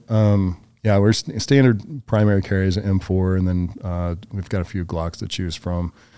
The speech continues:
now. Um, but, uh, you know,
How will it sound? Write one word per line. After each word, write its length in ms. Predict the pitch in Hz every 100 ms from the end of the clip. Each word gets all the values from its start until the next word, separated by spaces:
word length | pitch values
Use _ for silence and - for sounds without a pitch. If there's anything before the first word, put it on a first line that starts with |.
| _ -
now. 560 | 90 90 87 87 87 -
Um, 420 | 95 90 90 85 - - _ _ _ _ -
but, 180 | 95
uh, 340 | 90 87 85 82 95 _ _ _ _ _ _ _ _ _ _ -
you 140 | 113 101
know, 280 | 92 90